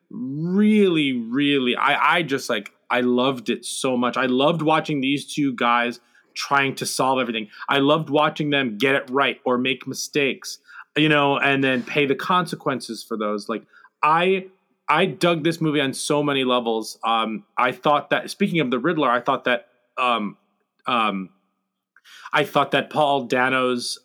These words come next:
uh, performance was spectacular. Um, I thought that,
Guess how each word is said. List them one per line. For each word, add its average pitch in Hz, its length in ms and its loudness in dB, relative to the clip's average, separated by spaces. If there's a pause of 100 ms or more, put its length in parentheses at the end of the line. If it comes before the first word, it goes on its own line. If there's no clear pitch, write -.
uh, 107 500 2 (920)
performance 147 920 -2 (400)
was 123 460 0
spectacular. 143 880 -2 (380)
Um, 117 580 2 (100)
I 127 280 2
thought 123 520 0 (200)
that, 117 500 0